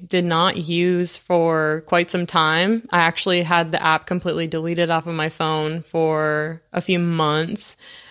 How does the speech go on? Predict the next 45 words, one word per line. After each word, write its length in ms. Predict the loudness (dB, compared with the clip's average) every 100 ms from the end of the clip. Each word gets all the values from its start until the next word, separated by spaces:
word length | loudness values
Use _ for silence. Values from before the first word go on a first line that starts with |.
| -4
And 160 | 0
then 120 | 2 2
I 80 |
got 180 | 2 2
back 240 | 2 2 2
on 200 | -2 -2
it 180 | -4
just 240 | -6 -6 -2
to 400 | 0 0 -2 -8 _
be 120 | -4
more 200 | -2 -2
social 540 | -2 -4 -2 -2 -2
and 120 | -2 -4
communicate 500 | -4 -4 -2 0 0
with 160 | 0
people. 520 | -4 -2 0 0 -2 -8 -20 0
And 240 | 2 2
collecting 420 | 2 0 2 0
friends 420 | 2 2 2 2 -2
over 120 | -4
the 100 | -4
past 400 | 0 0 0 -2
two 160 | -2
years 500 | -2 0 2 2 0
that 140 | 0 0
I've 140 | 0
been 280 | 0 -2 -2
back 260 | 0 0 0
online, 680 | -2 -2 0 2 2 0 -4 _ _ _ _ _ _ _ _
I'm 400 | 2 4 2 -2 -10 -20 -20 -20 _ _ _
really 320 | -2 0 0
just 160 | -2 -4
not 160 | -4 -4
even 180 | -4
sure 380 | -4 0 2 0
who 180 | 4 4
my 180 | 6 4
friends 400 | 4 2 4 6
are 220 | 8 8
on 380 | 6 4 4 2
there. 320 | 2 2 2
And 260 | 0 0 2
I, 320 | 2 2 0
like, 220 | -2 -4 0
obviously 840 | 0 2 0 0 -2 0 -2 -6